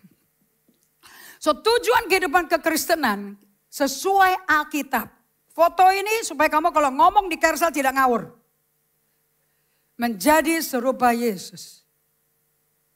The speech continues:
Saya larang kamu ngomong pendeta besar di Indonesia. You should be like Jesus. Pendeta jangan dibanding-bandingin. Kamu adalah pengikut Kristus,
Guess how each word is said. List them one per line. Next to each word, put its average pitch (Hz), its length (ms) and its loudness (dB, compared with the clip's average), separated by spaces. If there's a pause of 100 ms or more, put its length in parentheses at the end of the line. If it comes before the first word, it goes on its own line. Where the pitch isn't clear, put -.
(1200)
Saya 233 400 0
larang 269 560 2
kamu 220 320 -4
ngomong 240 320 0
pendeta 220 400 -4
besar 220 400 0
di 214 240 -12
Indonesia. 202 560 -10 (720)
You 180 180 -14
should 254 400 -4
be 233 160 -2
like 196 240 -6
Jesus. - 720 -18 (2250)
Pendeta 254 340 -2
jangan 247 220 -4
dibanding-bandingin. 240 880 -2 (1300)
Kamu 247 360 0
adalah 226 240 -2
pengikut 240 380 -6
Kristus, - 500 -12